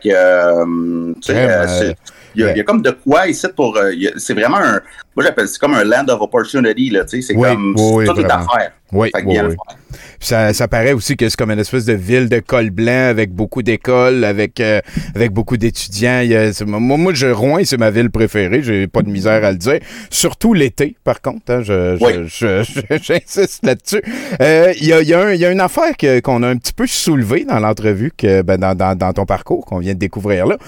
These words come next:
Speaker 2: Euh,
Speaker 1: Oui.
Speaker 2: t'étais un spécialiste des vinyles. Ça veut dire que t'as une passion pour le collectionnage, à quelque part. T'as une curiosité, là.
Speaker 1: J'ai, euh, je dirais que j'ai un problème <laughs>
Speaker 2: Un
Speaker 1: avec les
Speaker 2: problème.
Speaker 1: collections.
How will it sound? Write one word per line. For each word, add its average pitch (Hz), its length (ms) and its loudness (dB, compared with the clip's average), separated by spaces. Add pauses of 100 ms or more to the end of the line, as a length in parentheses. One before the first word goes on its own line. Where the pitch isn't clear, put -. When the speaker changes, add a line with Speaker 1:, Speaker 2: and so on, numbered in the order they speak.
(360)
Speaker 2:
Euh, 127 420 4 (160)
Speaker 1:
Oui. 123 160 -10
Speaker 2:
t'étais 143 300 0
un 220 100 0
spécialiste 180 960 0
des 127 240 2
vinyles. 127 520 0
Ça 127 140 -2
veut 113 140 0
dire 185 260 0
que 139 160 2
t'as 208 260 0
une 151 120 -2
passion 156 480 0
pour 139 200 0
le 123 140 2
collectionnage, 120 840 0
à 101 80 -2
quelque 104 280 -2
part. 113 220 0
T'as 117 80 -2
une 110 140 -2
curiosité, 147 1040 0
là. 82 100 -6 (800)
Speaker 1:
J'ai, 120 440 4
euh, 113 260 6
je - 100 2
dirais 120 180 0
que - 80 -6
j'ai 147 60 0
un 123 80 0
problème 113 560 0 (280)
<laughs> - 280 -10
Speaker 2:
Un 151 60 2
Speaker 1:
avec 147 300 2
les 165 60 2
Speaker 2:
problème. 214 320 2
Speaker 1:
collections. 143 600 2